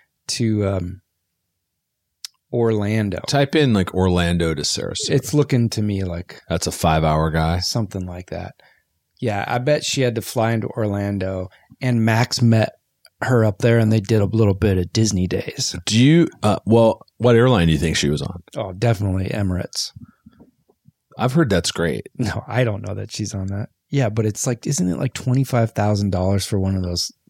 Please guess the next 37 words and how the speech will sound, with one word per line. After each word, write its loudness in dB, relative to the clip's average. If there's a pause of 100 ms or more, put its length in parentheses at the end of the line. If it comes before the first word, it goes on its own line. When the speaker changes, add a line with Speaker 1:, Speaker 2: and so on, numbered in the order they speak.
Speaker 1:
personal -6
cabins? -6
Speaker 2:
Well, 6
yeah, 6
but 4
then 6
you, 4 (100)
it's -4
like 2
a -2
timeshare. -2 (520)
You -2
can -2
go 2
on 2
the -2
plane, 0 (160)
like, -6
twice -2
a -2
year. -2 (480)
Speaker 1:
I -12
hate -14
flying -10
in -4
any -2
capacity. -8 (720)
Speaker 2:
Yeah, 4
it's 2
not 0
the 2
best. 0 (840)
Um, 0 (480)
I 0
w-, 2
yeah, 4
so 2